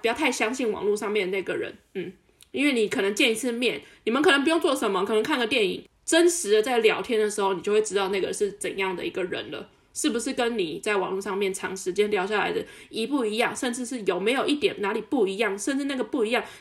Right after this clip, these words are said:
你可能都没有办法接受。那个有一些是要现实，要遇到对方，你可能才会知道的。但现在先不要，好不好？如果要约，请约在人多的地方，但现在没有什么人多的地方。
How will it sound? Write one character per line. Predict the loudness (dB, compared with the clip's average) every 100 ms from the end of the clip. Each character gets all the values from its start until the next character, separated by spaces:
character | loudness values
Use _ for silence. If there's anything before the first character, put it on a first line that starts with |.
| 0
你 | 2
可 | 4 4
能 | 4 2
都 | 0 0
没 | 0
有 | -2
办 | -4
法 | -4 -2
接 | 2 2
受。 | 2 -4 -6 -14 _ _ -6
那 | -2 2
个 | 4
有 | 4
一 | 4
些 | 0
是 | 0 0
要 | 0 0 -4 -8
现 | 0 2 2
实， | -2 -2 -2
要 | 0 0
遇 | 0
到 | -2
对 | 0 -2
方， | 0 -2
你 | -4
可 | -6
能 | -8
才 | -6
会 | -2 -2
知 | -4 -8
道 | -8 -8
的。 | -10 -16 _ _ _
但 | 0 2
现 | 2 2
在 | 2
先 | 2 2
不 |
要， | 0
好 | -2
不 | -4
好？ | -8 -4
如 | 2
果 | 4
要 | 4 4
约， | 2
请 | 0 -2
约 | 0 0
在 | 2 0 -2 -10 _ _
人 | -2 -2 2
多 | 4 4
的 |
地 | 2 0
方， | -2
但 | -4 -2
现 | 0
在 | 0
没 | 2
有 | 2
什 | 0
么 | -2
人 | -2 0
多 | 0
的 | 0
地 | -2
方。 | -4 -8